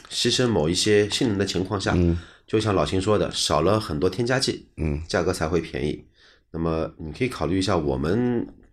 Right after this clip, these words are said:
Speaker 1: 商城的机油，芬科机油，超航和优航。如果说你是一年跑不到一万公里的，
Speaker 2: 对。
Speaker 1: 那么就推荐你买一个优航。
Speaker 2: 嗯。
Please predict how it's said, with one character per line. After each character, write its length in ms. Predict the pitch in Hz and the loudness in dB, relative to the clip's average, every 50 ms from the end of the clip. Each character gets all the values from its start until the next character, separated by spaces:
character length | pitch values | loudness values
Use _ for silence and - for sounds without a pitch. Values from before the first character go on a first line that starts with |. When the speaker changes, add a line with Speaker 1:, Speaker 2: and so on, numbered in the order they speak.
| _ _ _ - | _ _ _ -10
Speaker 1:
商 240 | - - 131 135 | -4 -2 -2 0
城 140 | - 110 95 | 0 0 0
的 80 | 101 92 | 0 0
机 200 | - - - 71 | -2 -4 -4 -2
油， 100 | 64 65 | -4 -2
芬 180 | - - 139 | 0 -2 -2
科 140 | 143 - 92 | 0 0 -2
机 160 | 78 - - | -2 -2 -4
油， 120 | 65 - - - _ _ _ _ _ _ _ - | -4 -6 -8 -14 _ _ _ _ _ _ _ -14
超 240 | - - - 107 107 | -12 -2 0 0 0
航 240 | 98 87 82 82 82 | 0 0 -2 -2 -2
和 400 | - - 80 73 73 73 76 80 | -4 -2 -2 0 0 0 0 0
优 160 | 85 90 90 | 2 0 0
航。 200 | - 76 - - - | -2 -4 -10 -8 -2
如 100 | - 104 | 0 4
果 120 | 98 87 | 4 4
说 160 | 78 101 95 | 4 2 0
你 140 | 95 95 76 | 0 0 -2
是 460 | - - - 104 90 87 85 73 - - | -2 0 0 2 2 2 2 0 -2 -2
一 60 | 120 | -2
年 380 | 113 95 90 85 85 90 82 - - - - - - - - - _ _ _ - - - | 0 2 2 2 2 0 -2 -4 -8 -20 -20 -20 -20 -20 -20 -20 _ _ _ -20 -18 -12
跑 220 | - - 85 82 | -4 0 0 0
不 160 | 80 - - | 0 -2 -6
到 260 | - - 190 175 117 90 | -2 0 2 2 2 2
一 120 | 76 82 | 2 4
万 200 | 87 90 82 78 | 4 4 2 0
公 180 | 73 78 82 76 | -2 -2 -2 -2
里 120 | 62 - | -2 -4
的， 80 | - - | -6 -12
Speaker 2:
对。 60 | - _ _ - | -14 _ _ -10
Speaker 1:
那 80 | - 76 | -6 -4
么 100 | 76 76 | -2 -2
就 140 | 76 80 73 | 0 -2 -4
推 180 | - - 85 | -2 -4 -6
荐 180 | 80 82 82 76 | -2 -2 -2 -2
你 200 | 73 69 65 67 | -2 -2 -2 -2
买 220 | 71 71 67 - - | -2 -2 -2 -4 -6
一 60 | - | -10
个 420 | - - 76 69 65 62 57 50 - - | -8 -6 -4 -4 -4 -4 -6 -8 -10 -4
优 120 | 69 85 | -2 -2
航。 240 | 82 - - - - _ _ _ _ - _ _ _ - | -2 -2 -6 -10 -12 _ _ _ _ -20 _ _ _ -2
Speaker 2:
嗯。 180 | 92 87 82 85 | 0 0 0 0